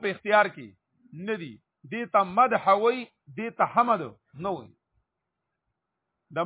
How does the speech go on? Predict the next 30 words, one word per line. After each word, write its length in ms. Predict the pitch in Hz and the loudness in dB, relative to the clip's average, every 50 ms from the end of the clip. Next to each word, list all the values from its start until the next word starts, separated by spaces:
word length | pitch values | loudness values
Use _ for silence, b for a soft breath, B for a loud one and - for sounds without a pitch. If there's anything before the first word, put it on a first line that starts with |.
| 185 196 | 2 4
ملغلرو 560 | 196 196 196 165 202 214 240 277 269 247 214 143 | 4 4 4 4 4 4 4 2 -2 -4 -6 -8
صفت 300 | 196 196 147 196 185 180 - - | -8 -4 0 0 0 0 0 -4
کوي، 220 | 185 170 160 139 120 - _ _ _ _ _ - | -4 -4 -4 -4 -8 -12 _ _ _ _ _ -6
یا 180 | 156 180 208 226 226 226 | 0 2 4 4 4 2
د 20 | 220 208 | 0 0
منارې 380 | 208 202 202 202 202 220 262 262 214 - | 0 2 4 4 4 4 2 0 -2 -6
څه 80 | 202 131 | -6 -6
کوي؟ 180 | 156 143 123 98 104 _ _ _ _ _ _ _ _ _ - | -6 -6 -6 -8 -12 _ _ _ _ _ _ _ _ _ -14
صفت 320 | 202 170 - 220 202 202 - - | -10 -2 2 2 2 2 0 -2
کوي. 240 | 190 180 165 135 104 - _ _ _ _ _ _ _ _ _ _ _ _ _ - | 0 0 0 -2 -6 -12 _ _ _ _ _ _ _ _ _ _ _ _ _ -4
خبره 240 | 175 185 214 226 233 220 | -2 0 2 2 4 4
باندې 240 | 220 214 214 214 180 | 4 4 2 -2 -4
پوه 140 | 214 220 220 - | -4 -4 -4 -6
شوې؟ 200 | - - 196 185 - _ _ _ _ _ _ - 135 127 131 | -8 -12 -16 -16 -16 _ _ _ _ _ _ -20 -16 -4 2
دا 100 | 220 240 254 - | 4 4 4 4
چې 80 | 208 220 151 | 0 -6 -4
کم 120 | 185 196 196 | -4 -4 -4
دی، 60 | 220 233 | -4 -4
نو 100 | 233 208 | 0 4
د 40 | 202 196 | 4 4
هغې 160 | 185 220 247 190 214 | 4 2 -2 -8 -8
په 60 | 202 - | -10 -10
څه 80 | 254 190 | -10 -10
کې 100 | - 180 156 | -8 -8 -8
نه 40 | 139 123 | -10 -12
دي؟ 80 | 113 101 - _ _ _ _ _ _ _ _ - - | -14 -18 -20 _ _ _ _ _ _ _ _ -20 -20
اختیار 360 | - - 202 214 220 220 214 - | -12 -2 2 4 4 4 4 2
کې 100 | - 196 208 | -4 -10 -10
نه 60 | 226 196 175 | -10 -10 -12
دي. 100 | 135 | -12